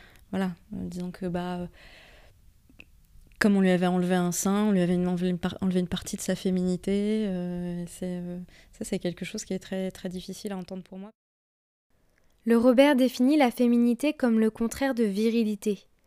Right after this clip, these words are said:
Speaker 2: c'est-à-dire un ensemble de caractères stéréotypés correspondant à l'image sociale traditionnelle des femmes. Le sens du mot et l'idée qu'on met derrière est en fait propre à chacun,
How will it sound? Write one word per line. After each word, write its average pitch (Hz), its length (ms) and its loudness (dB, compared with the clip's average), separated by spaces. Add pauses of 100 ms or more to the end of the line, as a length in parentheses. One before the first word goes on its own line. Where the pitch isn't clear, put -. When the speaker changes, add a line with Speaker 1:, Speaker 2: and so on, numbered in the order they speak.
(380)
Speaker 2:
c'est-à-dire 208 640 2
un 220 180 4
ensemble 233 460 2
de 208 160 2
caractères 240 640 -2
stéréotypés 220 1040 0
correspondant 240 840 2
à 214 100 0
l'image 208 400 0
sociale 262 380 -2
traditionnelle 220 640 -2
des 208 120 0
femmes. 185 380 -6 (2500)
Le 202 160 2
sens 214 260 0
du 202 160 0
mot 233 200 6
et 220 100 4
l'idée 202 320 0
qu'on 226 160 -4
met 233 160 2
derrière 226 420 0
est 226 160 -2
en 220 80 -2
fait 226 240 -6
propre - 320 -8
à 214 60 -2
chacun, 202 400 -6